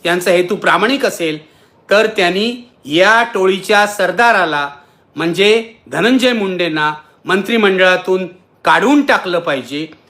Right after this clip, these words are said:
आणि त्यांच्यावर कायदेशीर कारवाई केली पाहिजे. कारण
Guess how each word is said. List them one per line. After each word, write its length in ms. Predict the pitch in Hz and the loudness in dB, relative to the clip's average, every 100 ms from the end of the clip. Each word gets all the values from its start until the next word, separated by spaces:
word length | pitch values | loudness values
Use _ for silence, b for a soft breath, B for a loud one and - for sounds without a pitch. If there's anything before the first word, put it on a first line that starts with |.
| _ | _
आणि 240 | 151 180 190 | -2 0 0
त्यांच्यावर 960 | 190 180 175 180 233 220 214 214 240 - - _ _ _ _ _ _ - | -2 -2 -2 -2 2 2 4 2 0 -4 -12 _ _ _ _ _ _ 0
कायदेशीर 800 | 185 190 196 208 208 247 269 | 2 2 2 0 0 -2 0
कारवाई 580 | 262 247 208 208 208 208 | 0 0 0 0 -2 -4
केली 320 | 208 175 170 | -4 -4 -4
पाहिजे. 560 | 170 165 139 127 131 _ _ _ _ _ _ | -6 -8 -8 -12 -20 _ _ _ _ _ _
कारण 400 | 170 190 233 254 | 2 4 2 0